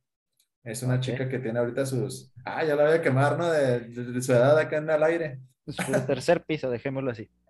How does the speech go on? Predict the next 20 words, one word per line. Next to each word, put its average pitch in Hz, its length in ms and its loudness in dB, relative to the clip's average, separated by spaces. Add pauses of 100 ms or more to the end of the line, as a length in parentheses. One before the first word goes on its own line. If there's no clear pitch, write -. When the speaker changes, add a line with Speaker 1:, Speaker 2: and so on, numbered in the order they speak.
Speaker 1:
Pero 127 180 -2
sí, 131 180 -4
bueno, 165 220 -2
es 165 100 -4
una, 180 260 -4
o 143 60 -2
sea, 139 120 2
lo 139 120 2
que 147 80 -4
me 139 80 2
refiero 135 280 -2
es - 80 -6
que 165 80 -4
no 170 80 -4
es 165 100 -8
una 165 120 -4
alumna 160 320 -4
niña, 143 380 -4
pues. - 340 -6 (300)
Speaker 2:
Ajá. 117 300 -8